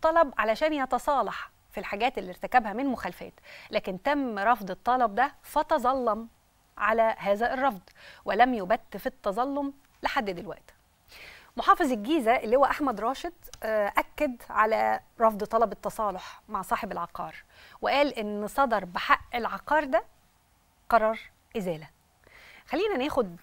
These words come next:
تفاصيل لأنها أصبحت مشكلة، يعني يم-، يمكن مشكلة رأي عام، مش بس عقار،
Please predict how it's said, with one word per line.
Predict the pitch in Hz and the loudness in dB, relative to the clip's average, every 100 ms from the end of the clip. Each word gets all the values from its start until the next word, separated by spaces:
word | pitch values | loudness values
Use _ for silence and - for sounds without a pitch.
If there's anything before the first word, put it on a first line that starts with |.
| - | 0
تفاصيل | 240 233 339 349 | 0 0 0 0
لأنها | 240 262 311 | 0 0 0
أصبحت | - 269 330 226 | 2 0 -2 -4
مشكلة، | 180 269 277 | -4 2 4
يعني | 240 262 226 202 | 4 2 -2 -4
يم-، | 247 247 | -4 -4
يمكن | 254 262 | -4 -4
مشكلة | 196 269 269 | -4 -4 2
رأي | 240 208 | 2 2
عام، | 185 208 | -2 -2
مش | 180 233 | -4 -6
بس | 226 233 175 | -6 -4 -6
عقار، | 165 - 180 | -6 -4 -4